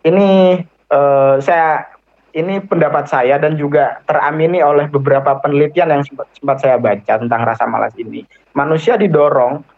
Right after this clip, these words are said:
untuk membuat suatu alat agar lebih efisien dan tidak menguras tenaga.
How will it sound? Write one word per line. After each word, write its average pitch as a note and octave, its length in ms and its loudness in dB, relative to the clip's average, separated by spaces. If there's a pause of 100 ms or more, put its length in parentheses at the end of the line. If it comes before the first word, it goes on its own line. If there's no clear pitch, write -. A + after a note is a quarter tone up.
(200)
untuk E3+ 400 -2
membuat F3 480 -2
suatu F3 320 -2
alat D3 480 0 (560)
agar D#3+ 400 -2
lebih D#3+ 320 -2
efisien C#3+ 880 0 (240)
dan E3+ 320 -2 (320)
tidak D#3 320 0
menguras F3 480 0
tenaga. C#3 560 -2